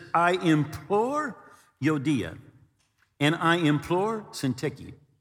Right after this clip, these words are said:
to be of the same mind in the Lord." Be of the same mind in the Lord.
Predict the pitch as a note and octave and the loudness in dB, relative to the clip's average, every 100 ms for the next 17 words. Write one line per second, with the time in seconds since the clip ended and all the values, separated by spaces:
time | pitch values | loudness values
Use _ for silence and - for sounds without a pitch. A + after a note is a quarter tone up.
0 | _ _ _ - C#3+ F3+ A3+ F3+ C3+ C#3+ | _ _ _ -2 0 4 4 4 2 -2
1 | - G#3+ A3 A3+ G3+ B2+ D3 F3 C3+ A#2+ | -2 -2 0 -2 -2 -2 0 0 0 -2
2 | A#2+ C#3 C3+ - - C#3 C3+ C3+ B2+ F#2 | -2 -4 -6 -10 -4 -2 -2 -4 -8 -12
3 | - - _ _ _ _ _ _ _ _ | -20 -20 _ _ _ _ _ _ _ _
4 | _ _ _ _ _ - A#2+ F#3 D#3 C3+ | _ _ _ _ _ -4 2 2 2 -2
5 | - F#3 F#3+ G#3+ F#3 E3+ C3+ C3+ C3 C3+ | 0 0 2 2 2 2 2 2 2 0
6 | C#3 C3 | 2 0